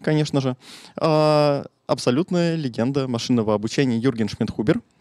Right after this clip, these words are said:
с которым мы вместе поболтаем, в том числе и по вопросам, которые задавали вы,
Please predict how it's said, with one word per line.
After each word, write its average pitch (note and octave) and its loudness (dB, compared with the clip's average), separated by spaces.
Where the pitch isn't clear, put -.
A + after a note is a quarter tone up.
с - -14
которым G#3 2
мы D#3+ -2
вместе C3+ 0
поболтаем, B2+ 0
в F3 -12
том G3+ 0
числе D#3+ -2
и F3 -2
по B2+ 2
вопросам, B2+ 0
которые G#3 2
задавали E3 0
вы, F3 0